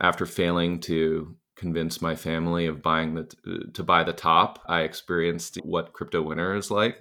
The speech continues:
And so I've, like, like the average, uh, person who's been in this space for a while, these price moves don't really get my heart racing. I, w-, I was at D O J doing a, so at the White House, I basically oversaw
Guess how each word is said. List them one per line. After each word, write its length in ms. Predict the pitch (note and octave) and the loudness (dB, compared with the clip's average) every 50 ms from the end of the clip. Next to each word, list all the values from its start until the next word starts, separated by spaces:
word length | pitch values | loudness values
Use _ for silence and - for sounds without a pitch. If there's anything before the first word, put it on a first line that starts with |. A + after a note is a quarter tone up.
| - _ - | -16 _ -18
And 120 | E2 D2+ | -14 -12
so 500 | - - E2+ D#2+ D#2 D#2 D#2 D2 D2 - _ _ _ _ _ _ _ _ _ _ _ _ _ _ | -6 -2 -2 0 0 0 0 -2 -4 -10 _ _ _ _ _ _ _ _ _ _ _ _ _ _
I've, 500 | - E2 D#2+ D#2+ D2+ C#2+ - - - - - - - | -2 0 0 0 0 -2 -8 -16 -20 -20 -20 -4 0
like, 260 | F#2+ F2+ F2 E2+ - | 2 2 2 2 2
like 200 | F2+ F#2 F2+ - | 2 2 2 2
the 180 | - F#2 E2+ E2 | 0 0 0 2
average, 600 | D#2 F2+ F#2 F2+ F#2 F#2 F2+ F2 E2 - - - - - | 2 4 4 4 4 2 0 0 -4 -6 -10 -10 -6 -2
uh, 140 | F2 F2 | -2 -2
person 320 | E2+ - G#2+ G2 - - G2 | 0 2 2 2 2 0 -2
who's 140 | F#2+ F#2 - | -2 -2 -4
been 120 | - F2+ | -2 -2
in 120 | F#2 F2+ | -2 -2
this 100 | F#2 F#2 | -2 -4
space 240 | - - F2+ F#2 F2+ | -2 0 0 0 0
for 140 | - - F#2+ | 0 0 2
a 60 | E2+ | 2
while, 300 | E2 E2 E2+ E2+ F2 F#2 | 4 2 2 2 0 0
these 200 | F2+ E2 D2+ - | -2 -2 -6 -10
price 420 | - _ - - E2+ E2+ E2 - - | -12 _ -4 -2 0 0 0 0 -2
moves 400 | E2+ E2 E2 E2+ F2 F#2 F#2 - | -2 0 0 0 -2 -4 -6 -4
don't 180 | F2 E2+ D#2+ | -4 -2 -2
really 220 | D2 E2 D#2 D2+ D#2 | -2 -4 -4 -4 -4
get 160 | E2 E2+ D#2+ | -4 -4 -4
my 140 | D2+ D#2 D2+ | -4 -4 -4
heart 260 | D#2 D#2 F2 E2+ - | -4 -4 -4 -4 -4
racing. 320 | F#2 G#2 A2 - B2+ C3+ - | -4 -6 -6 -6 -10 2 6
I, 60 | A2+ A#2 | 10 10
w-, 140 | A#2 A2+ | 10 10
I 100 | - G2+ | 10 10
was 200 | A2 A2+ G#2+ G2 | 8 8 8 8
at 120 | A2+ G#2 - | 6 6 6
D 140 | A2+ A2 A2 | 8 10 10
O 60 | G#2 | 10
J 300 | G2 G#2 G2 G2+ G#2 G#2 | 10 8 8 8 8 8
doing 280 | A2 G#2 G2 G2+ F#2+ | 6 4 4 2 2
a, 340 | F#2 F2+ F2+ F2 F2 E2+ E2 - | 2 2 2 2 2 0 -2 -6
so 140 | - - A#2+ | 2 6 6
at 80 | B2 - | 6 8
the 80 | - | 8
White 160 | G#2+ A2 G#2+ G#2 | 8 8 8 10
House, 240 | G2+ G2+ F#2+ - - - | 8 8 6 4 2 0
I 80 | F#2 | 2
basically 520 | E2 F#2 F2+ E2+ - - D#2+ - E2+ E2 E2 | 4 4 4 4 2 -2 -2 0 2 4 4
oversaw 640 | D#2+ D#2 E2+ E2 - - E2 D#2+ D#2+ D#2+ E2 E2 | 2 2 0 -4 -4 -2 -2 -2 -2 -2 -4 -6